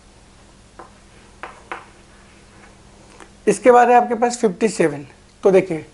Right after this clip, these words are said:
फ़ाइव सेवन, फिफ्टी सेवन प्लस नाइनटीन, नाइनटीन के लिए क्या होगा, this one ten और यहाँ से nine plus करना है तो फिर ten, one down कर दीजिए, फिर प्लस नाइनटीन करना है तो टेन,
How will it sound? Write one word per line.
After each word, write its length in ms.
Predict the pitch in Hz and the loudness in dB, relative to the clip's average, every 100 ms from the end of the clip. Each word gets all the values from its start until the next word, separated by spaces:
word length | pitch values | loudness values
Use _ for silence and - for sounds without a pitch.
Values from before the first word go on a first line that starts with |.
| - _ - | -20 _ -8
फ़ाइव 440 | - 190 220 269 - _ _ - | 2 4 4 -2 -14 _ _ -16
सेवन, 380 | - 185 160 156 | -2 0 0 -4
फिफ्टी 320 | - 170 214 | -8 -2 -2
सेवन 260 | 190 202 269 - - - - - | 2 0 0 -12 -20 -20 -20 0
प्लस 280 | 208 233 233 | 4 4 2
नाइनटीन, 600 | 226 185 160 - 151 156 143 _ _ | -2 0 0 -2 -8 -8 -20 _ _
नाइनटीन 380 | 180 180 175 214 | 2 2 2 -2
के 60 | 214 | -2
लिए 100 | 214 | 0
क्या 160 | 220 | 2
होगा, 260 | 208 214 277 - - _ - | 2 2 -4 -10 -20 _ -4
this 180 | 180 202 | -2 2
one 160 | 202 175 - | 2 0 0
ten 240 | 208 226 277 - _ _ - | 2 2 -2 -8 _ _ 0
और 120 | 180 | 2
यहाँ 180 | 185 190 | 4 2
से 260 | 196 247 269 - _ _ | 2 -2 -4 -20 _ _
nine 240 | 190 208 | 2 2
plus 280 | 220 214 214 | 0 0 0
करना 220 | - 208 | 0 2
है 80 | 214 | 0
तो 60 | 190 | -2
फिर 280 | - 233 226 | -2 -2 2
ten, 200 | 233 247 | 2 2
one 300 | 247 180 180 | 0 0 2
down 200 | 165 160 160 | 2 2 0
कर 140 | 160 | -2
दीजिए, 280 | 139 147 160 - - - - - | -6 -8 -12 -18 -20 -20 -20 -2
फिर 120 | 240 240 | -2 0
प्लस 320 | 233 226 226 | 4 4 4
नाइनटीन 380 | 226 220 220 220 | 0 2 0 0
करना 240 | 226 220 | 0 0
है 160 | 214 220 - | -2 -6 -6
तो 60 | 202 | -6
टेन, 400 | - 220 247 | 2 2 2